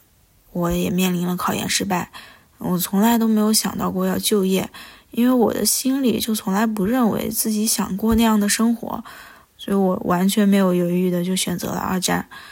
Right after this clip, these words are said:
嗯，当然二战的整个过程也是非常辛苦的，在考研的过程当中，我觉得不光是你在复习专业课，你是在不断找到自己对于人生的掌控感，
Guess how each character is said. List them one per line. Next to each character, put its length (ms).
嗯， 60
当 160
然 100
二 160
战 220
的 80
整 140
个 100
过 180
程 200
也 80
是 120
非 120
常 180
辛 240
苦 160
的， 180
在 180
考 300
研 160
的 80
过 120
程 160
当 220
中， 260
我 160
觉 160
得 100
不 260
光 300
是 300
你 80
在 180
复 160
习 140
专 180
业 100
课， 360
你 100
是 140
在 100
不 180
断 220
找 160
到 220
自 160
己 100
对 220
于 100
人 160
生 180
的 80
掌 200
控 180
感， 200